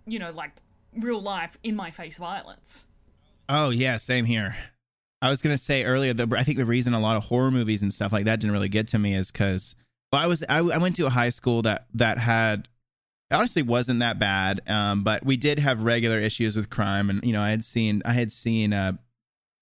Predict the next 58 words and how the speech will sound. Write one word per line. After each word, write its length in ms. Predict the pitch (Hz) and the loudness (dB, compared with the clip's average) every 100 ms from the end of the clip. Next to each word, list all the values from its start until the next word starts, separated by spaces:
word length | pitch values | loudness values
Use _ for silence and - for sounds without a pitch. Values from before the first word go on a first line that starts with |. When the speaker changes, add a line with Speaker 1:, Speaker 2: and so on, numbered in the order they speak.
| - - - | -20 -14 -6
Speaker 2:
you 180 | 123 120 | 0 2
know, 60 | 107 | 2
the 120 | - | 0
aftermath 680 | 107 117 - 107 101 95 98 | 0 0 2 2 2 0 -2
of, 180 | 98 | -4
of, 260 | - 95 90 | -2 -2 -2
of 160 | 98 95 | -2 0
actual, 600 | 95 95 - 98 95 87 | -2 -2 -2 0 0 -2
like, 180 | 104 92 | -2 0
murders 460 | 107 113 113 113 - | 2 2 2 0 0
happen, 360 | 110 107 110 | 0 0 0
and 120 | 107 107 | 0 2
then, 180 | 110 104 - _ - | 0 -4 -10 _ -2
you 60 | 151 | 2
know, 120 | 143 | 2
when 120 | 139 | 2
I 60 | 135 | 2
moved 340 | 139 139 120 | 2 2 2
out 300 | 120 120 120 - | 2 2 0 0
on 160 | 113 | 0
my 180 | 110 104 | 0 0
own, 400 | 117 127 127 127 - | 0 0 0 0 0
um, 640 | 113 107 104 104 101 98 _ _ | 0 2 0 2 0 -2 _ _
at 140 | 127 - | -2 0
first, 360 | 151 139 - | 2 2 0
I, 60 | 139 | 0
I 40 | |
think 180 | 139 147 | 2 0
I 40 | |
told 200 | 139 143 | 0 0
you 80 | 131 | 0
a 40 | 123 | 0
story 280 | 131 120 | 0 0
earlier 360 | 110 110 110 104 | 2 2 2 0
about, 260 | 101 101 98 | 0 0 0
like, 180 | 101 | -2
coming 220 | - 110 110 | 0 0 0
home 140 | 110 | 0
from 160 | 107 107 | 0 0
work 240 | 107 101 | 0 -2
and 100 | 101 | -4
seeing 220 | - 104 | -2 0
this, 200 | 98 - | 0 -2
you 60 | 104 | -2
know, 160 | 98 92 - - | -2 -4 -12 -6
body 360 | 107 107 101 | -2 0 0
and 140 | 98 104 | 0 0
a 20 | |
lot 140 | 104 | 0
of 320 | 101 95 120 | -2 -4 -6
gore 400 | 117 180 107 110 | -2 0 0 0
splattered 480 | 110 - 104 104 104 | -2 -6 -2 0 2
over 140 | 104 104 | 0 0
the 80 | |
windshield. 600 | 104 107 104 - 107 101 - _ _ - | 0 0 0 0 0 0 -6 _ _ -2
And 140 | 113 | 2
then, 200 | 117 113 | 2 2
Speaker 1:
Yeah. 340 | 107 104 98 | 2 2 0